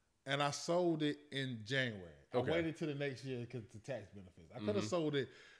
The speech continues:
Speaker 1: before December, but I, I waited till the new year. So I
Speaker 2: Mm-hmm.
Speaker 1: probably had that house about six months.
Speaker 2: Mm-hmm.
Speaker 1: And, and actually, it's one of my best profit houses.
Speaker 2: <laughs>
Speaker 1: Um, I,
Speaker 2: What do you think
Speaker 1: um,
Speaker 2: you sold it for?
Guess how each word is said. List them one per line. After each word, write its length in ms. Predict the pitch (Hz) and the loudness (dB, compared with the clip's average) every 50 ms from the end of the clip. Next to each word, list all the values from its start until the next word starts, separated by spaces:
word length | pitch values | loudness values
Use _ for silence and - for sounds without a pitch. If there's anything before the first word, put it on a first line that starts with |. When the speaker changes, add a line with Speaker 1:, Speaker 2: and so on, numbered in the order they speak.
| _ _ | _ _
Speaker 1:
before 480 | 123 123 123 - 151 151 147 139 131 127 | -8 -8 -4 0 4 6 6 6 6 4
December, 540 | 123 123 120 117 - 139 127 113 104 107 104 | 2 0 -4 -4 -2 -2 -2 -2 -2 -4 -4
but 100 | 98 113 | -4 -2
I, 180 | 113 123 123 - | 0 0 0 -2
I 40 | 120 | -2
waited 360 | 127 139 156 160 151 139 131 | 0 2 2 4 2 2 0
till 140 | - 151 135 | -2 -2 -2
the 80 | 123 117 | -2 0
new 160 | 123 131 123 | -2 -2 -2
year. 400 | 117 110 117 113 107 95 90 - - - - - - _ - 98 | -2 -2 -2 -4 -4 -6 -8 -12 -16 -20 -20 -20 -20 _ -16 -12
So 140 | 90 - 147 | -2 2 4
I 40 | 147 | 4
Speaker 2:
Mm-hmm. 100 | 151 147 | 4 4
Speaker 1:
probably 280 | - 226 254 254 226 202 | 4 4 4 6 8 8
had 160 | 196 175 165 | 8 8 6
that 140 | 156 151 147 | 4 4 4
house 280 | 147 151 151 147 139 - | 4 4 4 4 2 2
about 200 | - 135 127 120 | 0 -2 0 -2
six 320 | - - 160 151 123 117 | -2 -2 -2 -2 -2 -4
months. 340 | 117 113 98 76 - - _ - | -8 -10 -10 -12 -14 -18 _ -10
Speaker 2:
Mm-hmm. 720 | 92 87 82 90 87 98 117 - _ _ _ _ _ _ 127 | -10 -8 -8 -8 -8 -8 -10 -12 _ _ _ _ _ _ -4
Speaker 1:
And, 540 | 127 131 127 127 123 123 120 120 117 110 113 - _ _ _ - - - - - | -2 0 0 0 0 0 -2 -4 -4 -6 -10 -14 _ _ _ -20 -20 -20 -14 -10
and 360 | 120 127 127 120 107 98 104 - _ _ - | -8 -6 -6 -6 -8 -10 -14 -16 _ _ -4
actually, 320 | 120 156 190 - - 151 127 | 0 0 0 0 0 -2 -2
it's 80 | 127 | 0
one 120 | 135 139 139 | -2 0 2
of 60 | 139 | 2
my 80 | 139 | 2
best 240 | 131 143 147 147 - | 2 2 0 0 0
profit 380 | - 156 156 156 - 147 135 - - _ - - - - | 0 0 0 0 -2 -8 -10 -12 -14 _ -20 -20 -12 -8
houses. 540 | 156 170 202 202 196 - - 180 135 107 - - | -4 -2 0 0 -2 2 4 4 4 4 2 -2
Speaker 2:
<laughs> 40 | - 131 | -4 -2
Speaker 1:
Um, 480 | 135 135 131 127 123 120 117 117 113 113 - - - - - - - - - - - - | 0 2 2 2 2 2 0 -2 -6 -8 -12 -16 -20 -20 -18 -18 -20 -20 -20 -20 -14 -6
I, 140 | 104 120 131 | -2 -2 -2
Speaker 2:
What 140 | 127 98 - | -2 0 2
do 60 | 131 | 2
you 60 | 131 123 | 4 4
think 60 | 123 | 2
Speaker 1:
um, 40 | 120 | 0
Speaker 2:
you 60 | 120 | 0
sold 160 | 120 151 165 | 0 0 0
it 80 | 135 104 | 0 -2
for? 200 | 95 90 87 87 | -4 -8 -10 -10